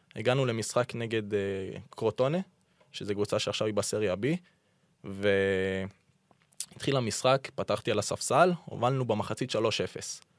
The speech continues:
ואז, אה, ירדנו, והשחקן שהיה משחק על כל הקו, ריק, אה, קרזרוף, הוא אמר לי, "תהיה מוכן, אתה הולך לשחק היום." טוב, אמרתי, "הכל טוב, תמשיך", אה,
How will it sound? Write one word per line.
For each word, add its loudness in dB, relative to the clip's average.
ואז, 0
אה, 2
ירדנו, 4
והשחקן 0
שהיה 4
משחק -4
על 2
כל 0
הקו, 2
ריק, -2
אה, 0
קרזרוף, 2
הוא -2
אמר 2
לי, 0
"תהיה 2
מוכן, -2
אתה -6
הולך -2
לשחק -6
היום." -6
טוב, 2
אמרתי, 0
"הכל 4
טוב, 2
תמשיך", -6
אה, -6